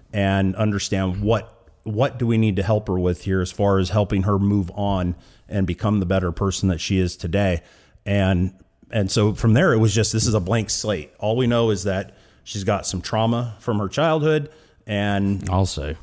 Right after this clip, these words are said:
Speaker 1: and we're going to just try and help her get through that and hopefully move on and become who, once again, who she is today. I think that's, like, the third time I've said that now, but,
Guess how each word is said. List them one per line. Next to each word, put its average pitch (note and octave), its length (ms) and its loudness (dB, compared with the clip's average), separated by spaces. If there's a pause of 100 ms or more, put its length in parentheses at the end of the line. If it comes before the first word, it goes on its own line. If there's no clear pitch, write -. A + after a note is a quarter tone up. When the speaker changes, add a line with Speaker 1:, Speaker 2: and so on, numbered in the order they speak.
(140)
Speaker 1:
and G2+ 520 0
we're A#2+ 180 0
going A2+ 400 2
to G2+ 440 0 (380)
just - 240 -4
try G#2+ 180 0
and F#2+ 80 0
help G2 220 -2
her F#2+ 80 -2
get F2 200 -6
through B2+ 300 0
that A#2 400 0
and F#2+ 460 -2
hopefully A#2 500 -2
move G#2 300 0
on G2 500 0
and G#2 120 -2
become G2 500 0 (640)
who, A2 180 -2 (100)
once A2 440 -2
again, G2+ 160 2
who A2+ 100 6
she G#2+ 160 0
is F2 120 -2
today. F2+ 140 -2
I E2+ 40 0
think G2+ 140 2
that's, F#2 180 0
like, F#2+ 100 0
the - 60 -14
third G2+ 260 -2
time G2+ 160 0
I've F2 100 -2
said A#2+ 200 0
that F#2 100 2
now, F2+ 160 0
but, G2+ 340 0